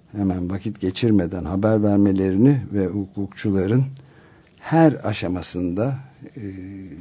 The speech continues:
şeyin, cezalandırmanın her aşamasında, e, müdahale edebilmesi gerektiğini söylüyor. Durum budur.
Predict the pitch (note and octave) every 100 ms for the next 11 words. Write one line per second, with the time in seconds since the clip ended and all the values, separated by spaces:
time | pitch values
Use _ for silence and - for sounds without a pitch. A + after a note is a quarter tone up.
0 | C2+ - - F2+ G2+ A#2 G#2+ G2 F#2 F2
1 | F2+ F2 F2+ G2+ G2+ G2 B2+ - - -
2 | E2 D2+ - F#2 F#2+ B2 C3 - _ _
3 | _ - - - - - _ _ _ -
4 | _ _ - E2+ E2+ F#2+ G#2 F#2+ F2+ F#2+
5 | G2 F#2 G2 G2 F#2 F#2 - F#2+ - G2
6 | F2 E2+ - E2 G2 C3 - E2 E2+ D#2+
7 | - - _ _ _ _ - - - -
8 | - - - - - - - _ _ _
9 | - G2+ G2+ D3+ C3+ C3 G2+